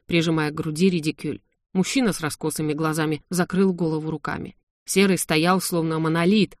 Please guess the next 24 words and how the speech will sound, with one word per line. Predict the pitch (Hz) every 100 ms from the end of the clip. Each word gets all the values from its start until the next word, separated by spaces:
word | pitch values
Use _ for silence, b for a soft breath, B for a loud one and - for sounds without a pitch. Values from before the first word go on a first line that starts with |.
| -
а | 151 -
Оуэн | 190 233 202 147
перемахнул | 160 156 160 - 185 175
через | - 180 175 185
лавку, | 226 - 147 -
а | -
потом | 226 294 269
и | 180
через | 208 185 165
лишенную | 170 - 196 185
стекла | 160 - - 190
раму | 190 170 175
трамвайного | 160 151 151 156 156
окна, | 160 190 190 - _ -
выпрыгнув | 180 160 202 202 190
из | 175
вагона | 165 143 156 160
на | 156 143
ходу. | 156 147 139 _ _
Осколки | 147 - 185 190 -
захрустели | 190 170 151 - 151 147
под | 151 143
его | 143
ногами. | 143 139 139 143